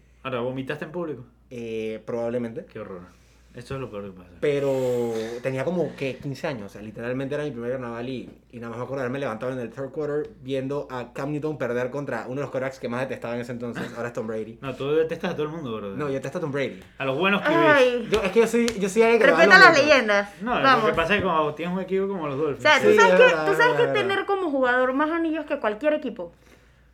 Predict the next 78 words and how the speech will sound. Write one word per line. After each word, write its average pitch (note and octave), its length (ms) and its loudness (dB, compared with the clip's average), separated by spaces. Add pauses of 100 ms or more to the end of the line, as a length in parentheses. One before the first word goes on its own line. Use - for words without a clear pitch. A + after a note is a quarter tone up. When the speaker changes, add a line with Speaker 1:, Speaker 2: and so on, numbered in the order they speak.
Speaker 2:
Pues F3+ 300 6
Speaker 3:
en B3 40 -2
su G#3+ 80 4
Speaker 2:
sí, G3 140 8
Speaker 3:
historia. G3+ 260 4
Speaker 2:
sí, F3 80 -4
Speaker 1:
No, F3+ 140 2
Speaker 2:
eso E3 100 4
Speaker 1:
que F3 80 2
Speaker 2:
es F#3 80 4
Speaker 1:
varios F3+ 220 8
Speaker 2:
verdad. F3 180 4
Speaker 1:
equipos F3+ 180 -4
juntos. D3 680 -6 (720)
Speaker 2:
Bueno, F#3+ 180 0
ese F3+ 200 -4
tema, G3+ 220 -4
ese F#3 160 -4
tema G3 300 0
cae, F#3 400 0
cae D#3 180 -6
muy, D#3+ 400 -8
muy C3 160 -6
Speaker 1:
Ahora, G3+ 200 4
Speaker 2:
bien, E3 100 -4
Speaker 1:
hay A3 100 4
Speaker 2:
tomando A3+ 40 8
Speaker 1:
algo A#3+ 100 8
Speaker 2:
en F#3+ 60 2
Speaker 1:
que F3+ 80 0
Speaker 2:
cuenta D#3+ 80 -2
que - 60 -6
acaba E3 140 -6
Speaker 1:
hay, F#3 60 0
Speaker 2:
de C3+ 80 -2
ganar A#2+ 220 -6
el B2 80 -4
Speaker 1:
hay, F#3+ 140 0
Speaker 2:
Super - 180 -8
Bowl. C3 100 -12
Speaker 1:
hay F#3+ 100 -4
una G3 120 -2
vaina F#3 200 -4
que D3+ 140 -4
yo C3 80 -6
quiero B2+ 180 -6
hablar, G2+ 220 -8
¿ah? C3+ 120 -16 (460)
Y B2 140 -12
es B2+ 80 -12
que, C#3+ 260 -18 (140)
¿ustedes D3 260 -16
qué D#3+ 140 -14
creen D#3 320 -8
que B2 120 -20
cambiaría G#2 760 -12 (260)
en A2+ 80 -20
los G2 120 -18
siguientes G#2 280 -14
carnavales? F2 400 -16
O F2+ 60 -20
sea, A2+ 160 -14
¿qué G#3+ 160 2
no G#3 120 0
vamos G3+ 280 0
a F3+ 40 0
volver C3+ 340 -2
a - 20 2
ver F#3 100 4
Speaker 2:
Ah, G3 140 2
Speaker 1:
en D3 60 -4
los D3 80 -4
Speaker 2:
esa E3+ 80 -6
es E3+ 60 -2
una - 100 -4
buena E3+ 160 -2
Speaker 1:
carnavales? - 40 -6
Speaker 2:
pregunta. C3 260 -4